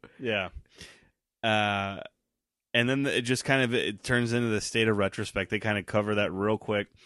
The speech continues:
and then it's basically just reflecting upon what it was and what it meant to these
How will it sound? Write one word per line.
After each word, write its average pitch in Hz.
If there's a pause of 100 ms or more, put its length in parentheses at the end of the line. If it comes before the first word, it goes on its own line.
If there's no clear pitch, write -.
(380)
and 101
then 101
it's 95
basically 110
just 98
reflecting 104
upon 98
what 98
it 95
was 95
and 95
what 98
it 80
meant 95
to 98
these 90